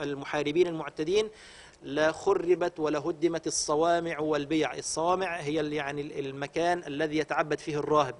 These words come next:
يعني حاجة كده أشبه بالمعبد. لهدمت صوامع وبيع، والمراد بالبيع الكنائس،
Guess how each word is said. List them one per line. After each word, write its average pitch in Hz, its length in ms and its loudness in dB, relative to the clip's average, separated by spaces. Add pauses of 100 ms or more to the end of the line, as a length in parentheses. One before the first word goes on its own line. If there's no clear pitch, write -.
(140)
يعني 143 240 -8
حاجة 165 180 -4
كده 170 260 -2
أشبه 151 240 -4
بالمعبد. 143 460 -4 (1000)
لهدمت 147 500 2
صوامع 165 520 4
وبيع، 147 460 4
والمراد 147 460 2
بالبيع 170 380 6
الكنائس، 170 720 -2